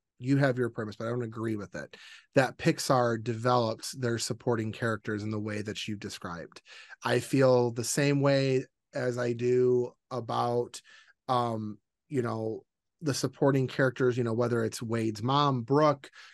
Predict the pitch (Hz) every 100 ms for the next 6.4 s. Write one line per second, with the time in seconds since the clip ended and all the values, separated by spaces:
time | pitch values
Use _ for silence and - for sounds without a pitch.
0 | - 113 110 139 147 151 135 123 - 147
1 | 143 139 139 - 151 180 185 131 123 -
2 | 143 139 127 127 147 143 - 135 - 139
3 | 147 127 120 131 139 120 113 107 - -
4 | - 135 131 143 135 123 127 127 127 127
5 | 120 117 113 127 - 127 127 120 - 120
6 | 113 127 123 117